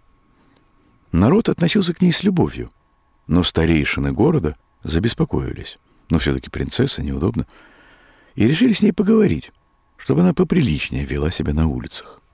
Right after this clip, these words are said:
Мирабай выслушала старейшин и сказала: "Не все ли равно, как я выгляжу, когда я пою и танцую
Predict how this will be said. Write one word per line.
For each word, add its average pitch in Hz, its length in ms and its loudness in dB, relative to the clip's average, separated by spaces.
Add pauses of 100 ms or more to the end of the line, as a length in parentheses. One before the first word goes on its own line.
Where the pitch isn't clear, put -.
(600)
Мирабай 185 480 4
выслушала 127 480 0
старейшин 71 540 -2
и - 20 0
сказала: 123 460 0 (840)
"Не 95 160 2
все 170 220 2
ли 170 80 2
равно, 170 280 0
как 147 180 -2
я 170 100 2
выгляжу, 87 480 -2 (320)
когда 85 260 0
я 113 100 2
пою 107 420 2
и 170 40 2
танцую 147 560 0